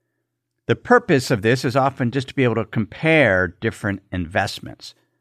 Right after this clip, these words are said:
rather than trying to be an accurate forecast, because there's a wide range of possibilities. But we have to start somewhere, and I am most comfortable starting where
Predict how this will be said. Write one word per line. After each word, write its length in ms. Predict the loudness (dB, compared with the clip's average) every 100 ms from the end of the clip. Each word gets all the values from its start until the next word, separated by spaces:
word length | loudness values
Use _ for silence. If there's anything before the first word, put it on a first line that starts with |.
| _
rather 340 | 2 4 4 2
than 220 | 2 0
trying 340 | 2 2 2
to 60 | 0
be 160 | -2 -2
an 120 | -2 -2
accurate 540 | 0 0 -4 -6 -6
forecast, 500 | -6 -6 -4 -8 -8
because 560 | -10 -2 0 0 -2 -8 _ -2
there's 260 | 0 2
a 80 | 0
wide 340 | 2 2 2
range 240 | 0 -2 -2
of 100 | -6
possibilities. 920 | -4 -6 -6 -8 -6 -6 -12 -20 -20 _ _ _ _ _ 0
But 120 | 4
we 100 | 4
have 120 | 2
to 100 | 0
start 300 | -2 2 0
somewhere, 800 | 2 2 4 4 6 6 4 0 -4
and 580 | -2 0 0 -2 -4 -10 _
I 200 | 2 4
am 200 | 4 2
most 240 | 2 -2 -4
comfortable 340 | -6 -6 -8
starting 560 | -8 -2 0 0 -2 -8 _ -10
where 640 | 0 2 4 4 2